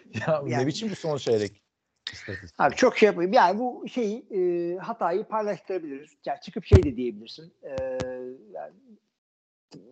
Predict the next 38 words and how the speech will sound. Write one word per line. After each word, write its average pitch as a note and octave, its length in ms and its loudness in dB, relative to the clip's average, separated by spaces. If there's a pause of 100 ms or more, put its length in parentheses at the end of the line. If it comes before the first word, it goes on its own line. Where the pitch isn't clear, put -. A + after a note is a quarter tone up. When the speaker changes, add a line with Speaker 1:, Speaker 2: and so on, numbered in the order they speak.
(480)
Speaker 2:
Purdy D#3+ 320 8
sen G3+ 280 6
bir G#3+ 80 8
maçı G3+ 260 6
iki F#3+ 180 -2
sayıyla, E3 340 4
bir F3+ 60 6
maçı D#3+ 220 -2
beş E3+ 160 0
sayıyla D#3+ 200 0
kaybediyorsun. A#2 460 -8
Çık - 320 -8 (460)
işte - 300 -4 (280)
at - 200 2
pasını, D#3 320 -6 (320)
elit E3 220 2
olmaya C3 280 -4
çalışıyorsun. B2+ 420 -6
At F3 160 0
pasını D#3 220 -6
ma-, D#3+ 440 -2
maçı D3+ 200 -2
kazan. G#3+ 300 0 (300)
Şeye C4+ 240 6
katılmıyorum A#3+ 460 -2
ama C3 140 -8
Christian F#3 320 -2
McAfee'nin F3+ 420 -8
bu F3+ 80 2
maçta D#3+ 300 2
özellikle A#2+ 300 -6
çok C#3 220 -6
kullandığını E3+ 500 -8
da C#4 60 -8
çünkü A#3 240 -6
bir E3+ 120 4
running G#3 280 2
back A3 120 -2